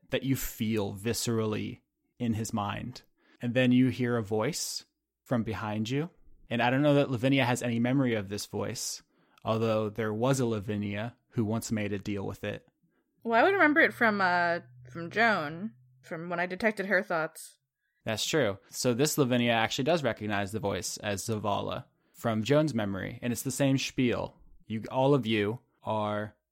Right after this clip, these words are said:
Speaker 1: on death's door with grief. You're at your lowest point. You are a negativity cyclone. <laughs> I can tell that you all would give me anything.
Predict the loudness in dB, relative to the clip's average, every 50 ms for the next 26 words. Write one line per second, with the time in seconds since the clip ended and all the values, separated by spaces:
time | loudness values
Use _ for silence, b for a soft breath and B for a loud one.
0 | _ -6 -4 -2 0 0 0 -2 0 0 -2 -2 -2 -4 -8 -6 -4 0 0 2
1 | 2 2 0 -2 -4 -8 -10 -8 -8 -6 -8 -8 -10 -6 -4 -2 0 0 0 -2
2 | -2 -4 -4 -2 -2 0 0 0 -2 -4 -2 0 2 2 4 4 2 0 -2 -4
3 | b b b b b b b b -2 0 0 0 0 0 0 0 -2 -4 -4 -6
4 | -6 -6 -6 -6 -8 -8 -4 -2 -2 0 0 -2 -2 -4 -2 -2 -2 0 0 0
5 | 2 2 2 2 2 2 2 2 0 0 -4 -4 -4 -2 0 4 6 8 8 8
6 | 6 4 0 -4 -16 _ -14 -8 -6 -6 -4 -4 -4 -6 -4 -2 0 2 2 2
7 | 0 -2 -6 -12 _ -6 -4 -2 -2 0 0 0 0 0 0 -2 -4 -6 -4 -4
8 | -4 -2 -2 -2 -2 -2 -2 -4 -6 -6 -6 -4 -4 -4 -4 -4 -6 -6 -6 -6
9 | -6 -6 -8